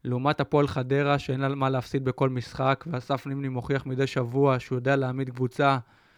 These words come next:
שתיראה טוב, שתילחם, שתהיה מחויבת, וחוץ מהפסד שש אפס למכבי תל אביב, היא באמת נראית נהדר. אפשר להגיד שהיא לא משחקת כדורגל טוב, היא משחקת כדורגל שלילי ואפור והכל, אבל מבחינת תוצאות,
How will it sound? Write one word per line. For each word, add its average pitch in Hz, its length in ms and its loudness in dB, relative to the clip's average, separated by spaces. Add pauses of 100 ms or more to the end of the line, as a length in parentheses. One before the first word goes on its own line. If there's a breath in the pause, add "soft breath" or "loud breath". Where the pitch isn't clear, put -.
(240 soft breath)
שתיראה 131 580 2
טוב, 147 260 4
שתילחם, 127 640 0
שתהיה 135 300 -2
מחויבת, 135 800 0 (380 soft breath)
וחוץ 143 300 0
מהפסד 139 340 -2
שש 143 180 -2
אפס 143 260 -6
למכבי 135 360 -4
תל 127 200 -4
אביב, 143 400 0 (380)
היא 127 80 -6
באמת 127 360 -2
נראית 135 280 -2
נהדר. 131 480 0 (680 soft breath)
אפשר 147 260 2
להגיד 139 440 4
שהיא 131 120 -4
לא 143 100 2
משחקת 147 420 -4
כדורגל 127 460 0
טוב, 139 360 4
היא 123 60 -2
משחקת 131 280 -6
כדורגל 131 340 0
שלילי 147 640 2
ואפור 143 640 4
והכל, 151 400 2
אבל 131 140 0
מבחינת 135 400 -6
תוצאות, 147 680 0